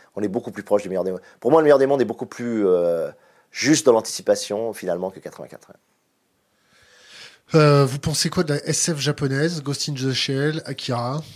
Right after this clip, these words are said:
Speaker 1: Ouais, c'est super. C'est super. Moi, je trouve que, euh, pour moi, Ghost in the Shell, c'est le premier grand mythe contemporain qu'on ait eu.
Speaker 2: Il y a une pure, il y a une pure, un pur son avec.
Speaker 1: Oh là là, c'est ma-, magique. Mais parce que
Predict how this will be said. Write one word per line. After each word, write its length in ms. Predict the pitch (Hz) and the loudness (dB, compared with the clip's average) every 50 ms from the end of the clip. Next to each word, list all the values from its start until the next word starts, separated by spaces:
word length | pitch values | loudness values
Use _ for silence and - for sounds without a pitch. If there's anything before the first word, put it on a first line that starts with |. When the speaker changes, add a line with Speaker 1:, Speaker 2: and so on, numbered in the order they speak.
| - - - | -20 -16 -12
Speaker 1:
Ouais, 400 | - - 69 69 67 67 - - - - - _ _ | -10 -10 -8 -10 -10 -12 -14 -18 -20 -20 -20 _ _
c'est 140 | - - - | -20 -16 -16
super. 400 | - - - - 87 82 76 - _ _ _ _ _ _ _ _ _ _ _ _ | -16 -16 -12 -8 -8 -8 -8 -8 _ _ _ _ _ _ _ _ _ _ _ _
C'est 100 | - - | -8 -6
super. 540 | 101 - - - - 110 107 113 120 110 90 | -6 -6 -2 2 4 6 8 6 6 4 -2
Moi, 160 | 92 92 92 | -6 -6 -6
je 100 | 90 90 | -6 -6
trouve 260 | 90 - - 104 - | -8 -10 -10 -10 -8
que, 120 | - - 98 | -6 -4 -4
euh, 420 | 85 82 78 69 64 64 58 60 60 _ _ _ _ _ _ _ _ _ _ _ _ _ _ _ _ _ - | -2 -2 -4 -4 -6 -8 -12 -12 -16 _ _ _ _ _ _ _ _ _ _ _ _ _ _ _ _ _ 0
pour 80 | 131 135 | 4 6
moi, 100 | 165 175 | 6 6
Ghost 180 | 160 151 - 143 | 6 4 4 2
in 60 | 135 | 0
the 60 | 131 | 0
Shell, 220 | 131 - 151 139 | 4 4 4 4
c'est 100 | 131 - | 4 2
le 80 | 123 101 | -2 -4
premier 320 | - - 143 135 135 139 | -2 0 0 2 2 2
grand 160 | 131 117 113 117 | 4 4 4 2
mythe 160 | 120 120 - | 2 -2 -4
contemporain 640 | - 110 - 117 110 - - 110 95 110 110 113 | -6 -6 -4 -4 -4 -2 -2 -2 0 0 0 -2
qu'on 220 | 110 - 107 101 98 | -2 -4 -6 -4 -4
ait 100 | 98 95 | -2 -2
eu. 360 | 101 104 117 131 139 139 _ _ _ _ _ - - - | -2 -2 -4 -4 -6 -8 _ _ _ _ _ -20 -20 -20
Speaker 2:
Il 40 | - | -20
y 40 | - | -20
a 40 | - | -20
une 60 | _ | _
pure, 200 | _ - - 127 - - - | _ -20 -16 -12 -12 -12 -10
il 60 | 113 | -10
y 40 | 98 | -12
a 20 | 95 | -14
une 120 | 95 98 _ - | -16 -18 _ -12
pure, 240 | - - 123 104 | -10 -10 -10 -10
un 60 | 104 98 | -12 -12
pur 220 | - - 143 - | -12 -10 -8 -6
son 240 | - - 160 147 107 | -6 -8 -8 -10 -14
avec. 140 | 90 92 - | -10 -8 -4
Speaker 1:
Oh 60 | - | -4
là 460 | 208 190 185 185 175 170 170 160 165 | -2 -2 -2 -2 -4 -4 -4 -6 -6
là, 220 | - - 80 - - | -6 -6 -6 -8 -10
c'est 120 | - - 90 | -10 -12 -10
ma-, 140 | - - | -10 -4
magique. 380 | 101 113 117 113 117 127 117 - - - _ - | 0 0 2 2 0 -2 -4 -6 -12 -14 _ -2
Mais 100 | 113 120 | 2 2
parce 160 | - 139 - | 2 2 6
que 300 | - 160 143 131 - | 6 6 6 6 4